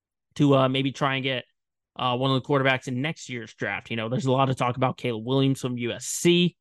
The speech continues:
You know, do they tank and possibly go for him? We don't know that, but all I know is it's an interesting decision that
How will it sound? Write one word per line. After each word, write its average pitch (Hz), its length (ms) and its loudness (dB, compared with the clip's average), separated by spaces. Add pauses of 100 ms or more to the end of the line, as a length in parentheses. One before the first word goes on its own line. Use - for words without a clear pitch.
(280)
You - 60 -4
know, 123 100 0
do 131 220 2
they 143 120 6
tank 127 400 -2 (1080)
and 147 160 -2
possibly 131 400 -4
go 117 200 -8
for 110 160 -16
him? 135 180 -6 (720)
We 170 160 4
don't 190 160 4
know 175 180 6
that, 160 300 4
but 135 180 4 (160)
all 147 180 2
I 151 80 4
know 139 220 4
is 131 160 2
it's 127 120 -12
an 123 240 -10
interesting 170 460 -4
decision 123 420 -4
that 117 220 -8